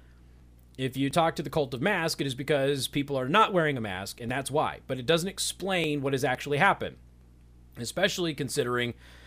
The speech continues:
uh, the airborne qualities of it, the peer-reviewed studies going back to two thousand and nine that I've given you about, um,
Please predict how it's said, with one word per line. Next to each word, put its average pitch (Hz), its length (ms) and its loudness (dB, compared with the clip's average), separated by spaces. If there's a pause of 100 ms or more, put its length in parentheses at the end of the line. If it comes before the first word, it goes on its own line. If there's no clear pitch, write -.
(360)
uh, 120 240 -2
the 120 160 -8
airborne 156 420 4
qualities 135 520 2
of 120 160 2
it, 120 280 2
the 113 400 -4
peer-reviewed 135 600 -2
studies 127 380 -2
going 127 180 -2
back 127 200 -2
to - 80 -12
two 139 120 -4
thousand 123 260 0
and 117 80 -2
nine 135 220 0
that 127 80 0
I've 120 100 -2
given 123 200 -2
you 120 160 0
about, 110 400 -4
um, 107 360 -6